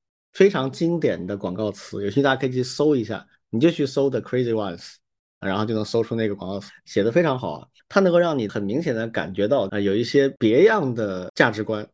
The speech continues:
但这价值观呢，你又不得不信服。就是说，有一些人他就是很独特，然后这些人的独特构成了一种进步的东西，而不是仅仅只是怪而已。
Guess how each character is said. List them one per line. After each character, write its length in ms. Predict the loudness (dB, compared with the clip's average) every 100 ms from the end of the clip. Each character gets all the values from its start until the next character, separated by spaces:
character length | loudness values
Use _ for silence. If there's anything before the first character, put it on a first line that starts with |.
| _ _ _
但 120 | 4
这 80 | 6
价 120 | 6
值 80 | 4
观 160 | 2 2
呢， 180 | 0 -2
你 140 | -2
又 320 | 0 0 -2 2
不 80 |
得 140 | 4 4
不 120 | 2
信 280 | -2 -2 -4
服。 240 | -8 -20 -20 _ 2
就 100 | 2
是 80 |
说， 320 | 4 2 2 0
有 240 | 2 4 4
一 60 |
些 180 | 6 4
人 260 | 4 -2 -6
他 160 | -4
就 160 | -2 -2
是 140 | -4
很 180 | -10 -10
独 180 | -8 -6
特， 260 | -4 -8 -6
然 140 | -2
后 80 | 2
这 120 | 2
些 60 | 4
人 180 | 2 2
的 120 | -2
独 240 | -2 -2
特 260 | 0 -2 -2 _ _ _
构 200 | 2 2
成 260 | 0 -2
了 300 | -2 -2 -4 _ _
一 100 | -2
种 160 | 0 0
进 260 | 0 0 0
步 120 | -4
的 80 | -4
东 180 | -6
西， 180 | -12 -18 -4
而 180 | -4
不 160 | -2 -4
是 400 | 0 0 0 -4 _ _
仅 140 | 2
仅 120 | 2 2
只 80 | -4
是 100 | -4
怪 200 | -2 -2
而 220 | -4 -10
已。 160 | -14